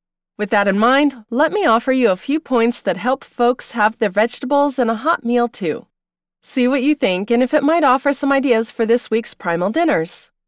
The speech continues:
Number one, don't overcrowd the skillet. Almost any vegetable can be prepared by slicing the vegetable thinly, heating oil in a pan over medium-high heat,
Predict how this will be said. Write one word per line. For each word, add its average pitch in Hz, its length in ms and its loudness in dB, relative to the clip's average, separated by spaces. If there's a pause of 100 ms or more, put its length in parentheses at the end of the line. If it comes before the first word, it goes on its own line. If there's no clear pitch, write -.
(640)
Number 226 320 2
one, 175 460 0 (180)
don't 294 380 2
overcrowd 240 600 2
the 226 100 0
skillet. 196 460 0 (920)
Almost 208 400 2
any 262 220 4
vegetable 208 640 0
can 240 220 -2
be 240 120 0
prepared 262 520 -2
by 220 140 2
slicing 311 680 -2
the 330 80 -4
vegetable 247 480 -2
thinly, 175 600 0
heating 180 340 -4
oil 196 340 2
in 196 120 -2
a 185 40 -6
pan 226 320 -2
over 208 200 -2
medium-high 214 580 0
heat, 294 380 -4